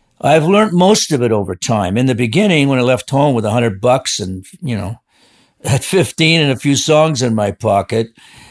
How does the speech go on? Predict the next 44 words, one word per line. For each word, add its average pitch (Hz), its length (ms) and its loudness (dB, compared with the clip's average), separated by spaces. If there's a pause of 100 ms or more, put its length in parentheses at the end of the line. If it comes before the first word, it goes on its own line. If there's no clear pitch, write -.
(100)
you 131 100 -2
know, 135 60 2
I 135 60 2
had 143 260 2
the 147 80 0
dream, 123 540 0
I 120 100 0
had 131 260 2
the 131 120 0
expectations, 117 1000 -2
I 113 140 0
bought 135 340 2
into 123 280 -2
all 120 340 0
of 113 80 -2
that 113 240 0
stuff, 113 420 -2
live, 120 380 0
breathe, 123 340 0
rock 113 320 0
and 104 160 -4
roll. 104 340 -4 (580)
And 147 200 0
then 170 100 2
I 165 60 4
realized 185 560 4
that 175 100 0
everybody 170 440 2
that 165 100 2
I 156 80 4
was 139 120 0
dealing 160 380 0
with, 131 220 0
everyone 139 300 0
around 139 360 2
me, 127 80 0
they 156 120 2
weren't 175 160 0
sophisticated. - 960 -4
You 156 180 -2
know, 127 80 0
none 170 180 4
of 143 100 0
us, - 340 -6